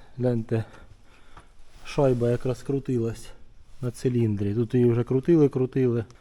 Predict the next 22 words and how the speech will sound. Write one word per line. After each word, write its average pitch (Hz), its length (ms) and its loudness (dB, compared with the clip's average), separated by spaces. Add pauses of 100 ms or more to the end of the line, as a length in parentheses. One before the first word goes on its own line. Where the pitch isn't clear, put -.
(320)
Зараз 127 320 8
будемо 127 420 6 (200)
суперключом 135 880 4
затягувати. 110 760 0 (260)
Я 117 140 -2
не 120 100 0
знаю 117 260 2
даже, 113 280 2 (680)
що, 135 340 4
що 156 200 2
тут 131 180 4
за 131 80 4
ключі 147 360 0
треба, 120 440 0
щоб - 220 -8 (360)
затягувати 117 640 0
ці 117 240 -6 (460)
поршня 131 480 0
чи - 160 -8
кришки. 120 560 -2 (500)
Так, 113 160 0
коротше, 127 440 2